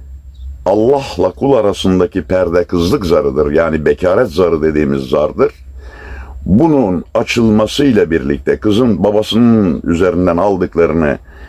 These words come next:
eşine aktarması, eşin de spermleri vasıtasıyla annesinden aldıklarını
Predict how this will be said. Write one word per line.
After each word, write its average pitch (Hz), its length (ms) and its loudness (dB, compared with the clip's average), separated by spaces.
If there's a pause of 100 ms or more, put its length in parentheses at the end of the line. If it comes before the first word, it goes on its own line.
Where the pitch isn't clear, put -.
(140)
eşine 107 340 0
aktarması, 90 760 -2 (460)
eşin 123 360 0
de 98 60 0
spermleri 101 540 2
vasıtasıyla 87 760 0
annesinden 82 460 0
aldıklarını 80 720 -2